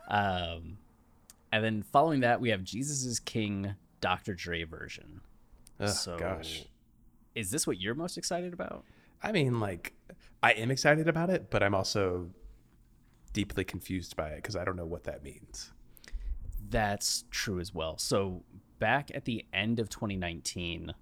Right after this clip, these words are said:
Speaker 1: <laughs> I like that The Guardian just has a big yellow tab that says, "This article is more than seven months old." <laughs> Like, why, <laughs> why do you have to tell me that? <laughs> Um,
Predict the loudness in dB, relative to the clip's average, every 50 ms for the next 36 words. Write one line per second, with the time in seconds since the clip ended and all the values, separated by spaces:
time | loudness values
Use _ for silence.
0 | -20 -20 -20 _ -20 -20 -20 -20 -20 -20 _ _ -14 -12 -10 -10 -12 -12 -14 -18
1 | _ _ -20 -20 -20 -20 -18 -8 -6 -2 -2 -2 -2 -2 -6 -6 -4 -2 -2 -2
2 | 0 -2 -4 -6 -6 -8 -8 -8 -6 -6 -6 -8 -8 -6 -6 -6 -4 -4 -6 -4
3 | -4 -4 -6 -8 -6 -6 -6 -6 -6 -6 -8 -10 -6 -6 -6 -6 -6 -2 0 0
4 | 2 4 2 2 2 0 0 -2 0 0 0 2 2 2 2 2 0 2 2 2
5 | 2 2 0 0 0 0 0 0 0 0 0 -2 -4 -10 -14 -10 -12 -12 -12 -12
6 | _ _ _ _ _ _ -20 _ _ -20 -12 -12 -10 -10 -10 -14 -16 -16 -14 -10
7 | -2 -2 0 0 2 0 -2 0 0 -4 -6 -4 -6 -8 -8 -8 -8 -4 -2 0
8 | 0 2 0 0 -2 -4 -4 -2 -2 -2 -2 -4 -4 -6 -6 -2 -2 0 2 2
9 | 2 2 2 2 0 0 0 -4 -10 -14 -14 -14 -14 -14 -14 -14 -14 -6 0 2
10 | 4 4 4 4 2 0 -2 -4 -6 -8 -10